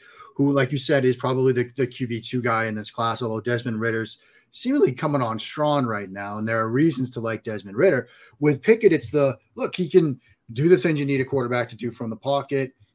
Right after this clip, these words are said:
work through concepts, attack the middle of the field, layer throws in the middle of the field. He's certainly athletic enough where, provided he knows where the pressure is coming from, he can extend, create, and escape.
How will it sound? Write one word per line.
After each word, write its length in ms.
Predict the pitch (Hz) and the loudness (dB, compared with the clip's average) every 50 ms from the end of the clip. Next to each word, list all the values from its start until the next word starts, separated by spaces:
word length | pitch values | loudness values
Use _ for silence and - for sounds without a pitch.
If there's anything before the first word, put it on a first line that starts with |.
| _ - | _ -8
work 260 | 120 131 135 127 - | -2 -2 -2 -2 -2
through 160 | - 131 117 | -6 -10 -10
concepts, 580 | 117 - 131 123 120 117 - - 127 117 - - | -8 -4 -4 -2 -2 -2 -4 -4 -6 -6 -6 -10
attack 320 | 107 - 143 135 135 - | -10 -4 -4 -4 -2 -2
the 60 | - | -2
middle 220 | 127 127 131 131 123 | -2 -2 0 -2 -2
of 60 | 120 | -4
the 60 | 120 | -4
field, 380 | 117 - 131 127 123 113 104 113 | -4 -2 -2 -2 -2 -2 -2 0
layer 240 | 139 147 151 147 131 | 2 2 2 2 0
throws 420 | - - 143 139 135 135 127 - | 0 0 2 2 4 2 2 0
in 80 | 131 120 | -4 -4
the 60 | 120 | -2
middle 240 | 120 127 123 123 123 | -2 -2 -2 -2 -4
of 60 | 117 | -6
the 60 | 113 | -6
field. 300 | - 131 131 131 131 120 _ - - - - - - | -2 0 2 2 2 -2 _ -16 -20 -20 -16 -8 -4
He's 160 | 143 135 - | -4 -2 0
certainly 280 | 175 175 175 165 151 143 | 0 -2 0 2 2 2
athletic 420 | 131 - - 135 139 143 139 - | 2 2 0 0 0 0 0 0
enough 240 | 135 127 127 123 - - | 0 0 0 -2 -2 -2
where, 360 | 131 127 123 123 120 117 - _ _ _ _ - | -2 0 2 0 0 -2 -4 _ _ _ _ -8
provided 480 | - 131 113 - 131 139 143 151 131 | -8 -6 -4 -2 -2 0 0 -2 -2
he 140 | 127 131 120 | -4 -6 -6
knows 420 | 113 110 117 120 127 131 123 - | -4 -4 -4 -2 -2 -2 -2 -4
where 100 | - 120 | -6 -8
the 120 | 110 110 107 | -8 -8 -12
pressure 400 | _ - 120 110 - - 110 107 | _ -10 -10 -10 -8 -10 -10 -10
is 100 | 101 - | -10 -12
coming 300 | - 120 127 151 170 151 | -10 -8 -6 -6 -6 -6
from, 240 | - 196 196 180 151 | -2 -2 0 0 0
he 80 | 131 | -2
can 160 | 131 - 123 | -2 -2 -4
extend, 580 | 123 123 - - - - 120 113 117 117 117 113 | -4 -4 -6 -8 -6 -4 -4 -4 -4 -4 -6 -8
create, 560 | - - 120 117 113 113 113 113 120 120 - | -6 -4 -2 -2 0 -2 -2 -2 -4 -6 -8
and 80 | 120 113 | -12 -12
escape. 520 | 110 - - - 185 170 160 147 135 - | -10 -8 -2 2 4 4 4 2 -2 -8